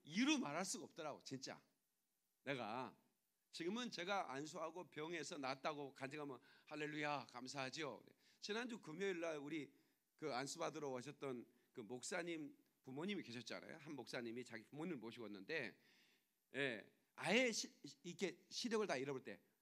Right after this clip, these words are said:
아예 실명을 했는데 목사님 안수받고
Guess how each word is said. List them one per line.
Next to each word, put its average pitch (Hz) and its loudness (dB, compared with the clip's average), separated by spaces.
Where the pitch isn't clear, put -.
아예 190 10
실명을 262 4
했는데 165 0
목사님 143 2
안수받고 143 2